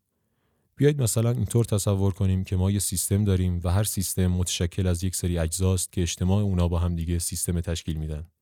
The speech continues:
حالا هر سیستمی حاوی یک مقدار اطلاعاته که درون خودش ذخیره کرده، به نحوی که این اطلاعات بین اجزای مختلف تقسیم شدن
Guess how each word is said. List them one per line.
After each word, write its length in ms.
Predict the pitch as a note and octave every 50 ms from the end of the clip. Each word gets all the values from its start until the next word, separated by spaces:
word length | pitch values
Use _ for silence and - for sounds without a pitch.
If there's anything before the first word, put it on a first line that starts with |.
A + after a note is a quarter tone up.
| _ _ _ _ _ _ _ _ _ _ _ _ _ _
حالا 320 | _ - A2 A2 A#2 B2 B2
هر 140 | A2+ B2+ C3
سیستمی 460 | - - - G#2 - - B2 B2 B2
حاوی 240 | G#2 G2 G2 G2 A2+
یک 280 | A2+ A2+ A2+ - -
مقدار 320 | G#2 G2 - - G2+ G2 F#2+
اطلاعاته 560 | F2+ - - F#2+ F2+ F#2 G#2+ G#2+ - G#2+ G2
که 100 | - G2
درون 260 | F2+ F2+ F2+ F#2+ F#2+
خودش 340 | F#2 - F#2+ F#2 F#2 - -
ذخیره 400 | - F2+ E2 D#2 F2+ E2+ E2 E2
کرده، 460 | - - D#2+ D#2 D2+ D2+ D2 D2 - _ _ _ _ _ _ _ _ _ _ _ _
به 80 | - F2+
نحوی 260 | F2 E2+ E2+ F2 F2+
که 100 | - F#2+
این 140 | F2+ F2+ F#2
اطلاعات 480 | F2 - G2 F2 F2+ F2+ G2 - -
بین 180 | - G#2 F#2+ F#2+
اجزای 400 | E2 F2 F2 - - G2 F#2 F#2
مختلف 420 | F2+ F2+ - - F#2+ F#2 G2+ -
تقسیم 400 | - - F2+ F2 - - - G2+
شدن 380 | F#2 - G2+ F2+ F2+ F2 E2+